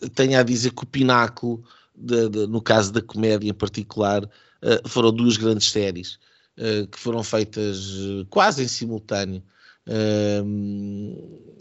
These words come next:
o Seinfeld no início dos anos noventa e durante a década de noventa, e Frasier,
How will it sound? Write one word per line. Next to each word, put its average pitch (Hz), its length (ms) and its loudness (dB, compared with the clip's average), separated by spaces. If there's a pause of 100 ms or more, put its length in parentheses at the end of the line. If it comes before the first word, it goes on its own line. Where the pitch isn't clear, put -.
(600)
o - 60 -16
Seinfeld 113 480 0
no 113 80 -2
início 113 240 -4
dos 107 120 -6
anos 107 200 -2
noventa 107 580 -6 (200)
e 107 60 -6
durante 110 260 -2
a - 20 0
década 110 260 0
de 117 80 -2
noventa, 110 540 2
e 120 260 4
Frasier, 104 640 4